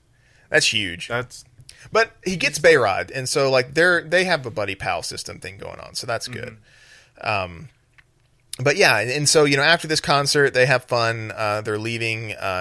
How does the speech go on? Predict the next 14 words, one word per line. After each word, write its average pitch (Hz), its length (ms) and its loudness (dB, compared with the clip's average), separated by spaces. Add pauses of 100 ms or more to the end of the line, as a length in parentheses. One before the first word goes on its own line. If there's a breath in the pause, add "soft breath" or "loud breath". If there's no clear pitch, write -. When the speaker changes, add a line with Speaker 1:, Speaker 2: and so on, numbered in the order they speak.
Speaker 1:
and 95 120 -14
Charlie 120 580 0
decides 98 680 -2
that - 120 -14
she 120 600 -2 (420 soft breath)
is 113 140 -12
going 107 240 -4
to 110 80 -8
stay 117 640 2
in 101 180 -8
the 101 80 -8
punk 160 320 -8
band 92 380 -2
that 95 200 -4